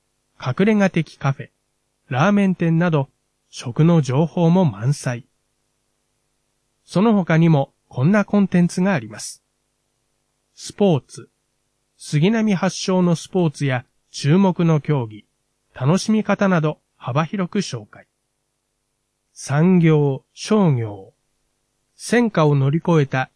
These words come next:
老舗企業、商店、起業家や職人にも注目。ゆかりの人々。タレントや作家、偉人、地域活動者など、区に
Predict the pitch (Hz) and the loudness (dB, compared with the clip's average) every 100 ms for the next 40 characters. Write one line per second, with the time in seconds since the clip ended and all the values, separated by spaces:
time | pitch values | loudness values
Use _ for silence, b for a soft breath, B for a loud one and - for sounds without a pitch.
0 | - - 135 190 170 147 151 131 107 95 | -14 -2 0 2 0 -2 -4 -4 -8 -12
1 | _ _ _ _ _ - 202 160 - 107 | _ _ _ _ _ -4 0 0 -4 -12
2 | 120 _ _ _ _ _ _ 135 139 190 | -16 _ _ _ _ _ _ 2 4 4
3 | 196 - 156 147 - 123 180 214 202 196 | 2 2 2 2 -2 -4 0 2 2 2
4 | 196 214 - 131 110 98 - - _ _ | 0 -2 -4 -8 -8 -14 -20 -20 _ _
5 | _ _ _ _ _ _ _ _ _ _ | _ _ _ _ _ _ _ _ _ _
6 | _ _ _ 139 135 202 214 202 175 - | _ _ _ -4 -2 0 2 2 2 0
7 | 160 123 107 110 _ _ _ _ _ _ | -4 -4 -8 -18 _ _ _ _ _ _
8 | _ _ _ - 131 190 202 185 170 156 | _ _ _ -4 0 4 2 2 2 2
9 | 151 123 - _ 131 131 _ _ _ - | 0 -6 -12 _ -10 -10 _ _ _ -10
10 | 117 127 151 143 _ _ _ _ - 190 | -6 0 0 0 _ _ _ _ -2 -2
11 | 220 - - - 196 196 170 151 151 143 | -2 -4 -4 -4 -2 -2 -2 0 0 0
12 | 123 - _ _ _ _ - 151 139 | -4 -8 _ _ _ _ 2 2 2